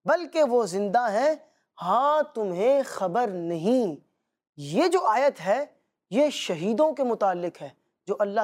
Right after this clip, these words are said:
کی راہ میں مارے جائیں۔ قرآن میں کہا کہ انہیں مردہ نہ کہو، تو یعنی کہ مردہ نہ کہو تو مطلب وہ زندہ ہے۔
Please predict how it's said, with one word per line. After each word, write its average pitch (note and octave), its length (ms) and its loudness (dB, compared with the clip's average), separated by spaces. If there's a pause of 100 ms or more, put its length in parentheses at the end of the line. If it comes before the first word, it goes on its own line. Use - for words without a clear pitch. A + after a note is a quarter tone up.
کی F#3+ 140 -10
راہ F#3+ 160 0
میں F#3+ 140 -4
مارے F3+ 320 0
جائیں۔ G#3+ 300 0 (500)
قرآن D4 360 0
میں D4 100 0
کہا A#3 280 0
کہ B3+ 100 -4
انہیں A#3 200 0
مردہ F#3+ 340 -2
نہ A#3 80 0 (100)
کہو، B3 220 -2 (600)
تو A#3+ 80 2
یعنی A3 480 2
کہ E4+ 120 2
مردہ B3 440 2
نہ F4+ 60 -4 (100)
کہو C#4+ 300 2 (100)
تو B3+ 80 0
مطلب D4 340 -2
وہ F4 80 4
زندہ F#4+ 400 4
ہے۔ D#4+ 80 2